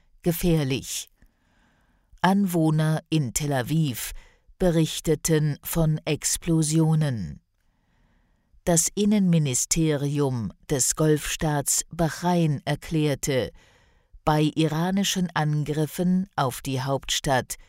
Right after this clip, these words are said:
Manama seien ein Hotel und zwei Wohngebäude getroffen worden. Die Streitkräfte in Saudi-Arabien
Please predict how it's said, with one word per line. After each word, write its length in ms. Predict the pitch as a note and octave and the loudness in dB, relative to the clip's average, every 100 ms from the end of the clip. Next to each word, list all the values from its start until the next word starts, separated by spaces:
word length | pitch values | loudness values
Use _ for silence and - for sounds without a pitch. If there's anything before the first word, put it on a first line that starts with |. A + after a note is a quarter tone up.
| _ _ _ | _ _ _
Manama 920 | D#3 C#3 D#3+ E3+ D#3+ D#3 D3 C#3 G2+ - _ _ _ _ _ | -2 0 4 4 4 2 2 0 -2 -8 _ _ _ _ _
seien 480 | D#3+ D#3+ E3 F3 E3+ | 0 2 4 4 2
ein 280 | D#3 D3 C3+ | 0 -2 -2
Hotel 720 | C3 B2+ - D#3+ D3 C#3 G#2 - - _ - | -4 -6 -2 0 2 0 -4 -10 -20 _ -6
und 320 | E3 D#3 - | -2 -2 -2
zwei 400 | - - D#3+ E3+ E3 | -4 0 2 0 0
Wohngebäude 1200 | E3 F3 G3 F#3+ F3 D#3 C#3+ C#3 B2 A2+ A#2 G2+ - - | 0 2 2 2 2 0 0 -2 -2 -2 -2 -4 -8 -6
getroffen 600 | E3 - E3+ - E3 D3+ | -4 -2 -4 0 -2 0
worden. 640 | D3+ C#3 D3 B2+ F#2+ E2 - _ _ _ _ _ _ _ - - | -2 -2 -4 -4 -6 -8 -14 _ _ _ _ _ _ _ -20 -4
Die 100 | E3+ | -2
Streitkräfte 1200 | D3 - E3 D#3 D3 - - E3+ E3 - F3+ F3+ E3+ | 0 -2 0 0 -2 -8 -4 -4 -4 -4 -2 -2 0
in 200 | F3 D#3+ | 0 2
Saudi-Arabien 1400 | C#3+ C#3 C3+ C#3 C#3 D#3 D#3 E3+ E3+ E3+ E3 D3+ A2+ | 2 0 0 -2 -2 -2 -2 0 0 2 2 2 -2